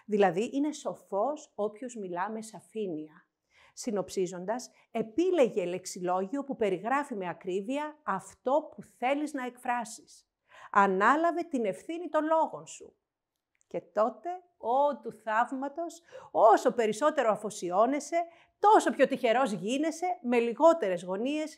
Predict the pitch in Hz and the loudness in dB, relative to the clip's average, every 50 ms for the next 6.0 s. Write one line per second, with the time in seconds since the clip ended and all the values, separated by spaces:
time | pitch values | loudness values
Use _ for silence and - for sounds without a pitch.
0 | _ _ - 262 247 240 - - 226 185 190 208 196 202 196 170 - 180 156 160 | _ _ -12 -12 -10 -8 -6 -4 -4 -2 0 2 2 2 0 -2 -4 -8 -12 -12
1 | - 160 160 156 - _ _ _ _ _ _ _ _ _ _ _ _ _ _ _ | -12 -12 -14 -16 -16 _ _ _ _ _ _ _ _ _ _ _ _ _ _ _
2 | _ _ _ _ _ _ _ - 320 359 359 359 - 220 202 196 - - 180 175 | _ _ _ _ _ _ _ -2 -2 -2 -2 -2 -4 -6 -6 -6 -8 -10 -14 -16
3 | - - 208 214 226 254 277 330 339 311 - 208 208 240 294 277 - - 208 - | -8 -2 0 0 0 0 0 -2 -2 -2 -2 -2 0 0 0 -2 -4 -8 -12 -10
4 | - 214 196 175 - - 240 285 311 302 - 214 180 175 175 165 - 165 160 170 | -8 -8 -8 -8 -8 -6 -6 -4 -4 -4 -6 -6 -6 -8 -8 -8 -8 -8 -6 -6
5 | 196 208 208 196 180 165 160 160 - - 180 175 180 190 202 190 - 277 302 | -6 -4 -4 -4 -4 -6 -6 -10 -14 -10 -8 -6 -4 -4 -6 -6 -6 -4 -4